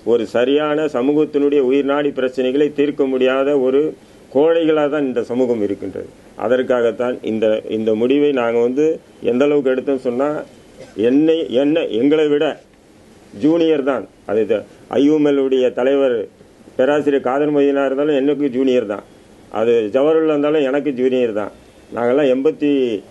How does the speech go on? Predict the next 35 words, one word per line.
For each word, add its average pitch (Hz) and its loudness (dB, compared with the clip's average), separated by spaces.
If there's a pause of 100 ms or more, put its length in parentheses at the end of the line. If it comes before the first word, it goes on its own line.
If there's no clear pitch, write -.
(100)
ஆறுலயே 151 2 (160)
இந்த 117 -2 (100)
சமூக 143 2
தொண்டுல 123 0
இறங்கி 135 0 (340)
தொண்ணூத்தி 139 2
மூணுலயே 135 2
நாங்க 120 0
எங்களுடைய 110 0
பணியை 123 0
இது 107 -4
இயக்கணும். 110 -2
அவங்கெல்லாம் 117 0
தொண்ணூத்தி 139 0 (280)
ஏழுக்கு 143 0
பிறகு 131 0
தான் 131 -4
சமூகத்துக்காக 123 -2
பணி 117 -4 (100)
செய்ய 110 -4
வந்தாங்க. 95 -8 (480)
இருந்தும் 175 0
கூட 160 2 (140)
அவர்களை 127 0 (100)
நாடி 131 -2 (120)
அவர்களுடைய 117 -2
வீடுக்கு, 135 0 (120)
அவர்களுடைய 117 0 (120)
அலுவலகங்களுக்கு 120 0 (160)
நாங்களே 127 0 (140)
சென்று 113 -2 (460)
நாங்க 135 0 (120)
வந்து 123 -2 (100)
போன்ல 135 0 (140)
பேசி 117 -4